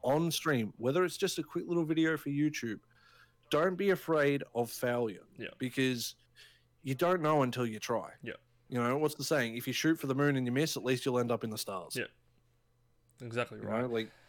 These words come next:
Speaker 2: And it, w-
Speaker 1: just pull your head out and just fucking do it.
Speaker 2: Yeah. The biggest success I've seen on my channel is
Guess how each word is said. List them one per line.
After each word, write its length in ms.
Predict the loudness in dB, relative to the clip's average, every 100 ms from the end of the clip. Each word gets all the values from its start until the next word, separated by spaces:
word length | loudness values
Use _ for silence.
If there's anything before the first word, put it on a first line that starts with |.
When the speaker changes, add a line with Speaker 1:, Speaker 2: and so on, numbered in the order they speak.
| -20 -20 _
Speaker 2:
And 100 | 0
it, 120 | 0 -2
w- 160 | -14 -14 -8
Speaker 1:
just 160 | -4 0
pull 120 | 2
your 120 | 4
head 100 | 4
out 160 | 4 2
and 80 | -4
just 140 | -6
fucking 260 | -6 -6 -2
do 160 | -2
it. 60 | -2
Speaker 2:
Yeah. 140 | -4 -8 -12 _ -20 -20 -20 -20 _ 0
The 100 | 2
biggest 420 | 6 6 6 4
success 460 | 0 2 4 4 4
I've 180 | 4 4
seen 220 | 0 0
on 80 | 0
my 160 | -2
channel 360 | -2 -4 -4 -4
is 440 | -4 -4 -6 -16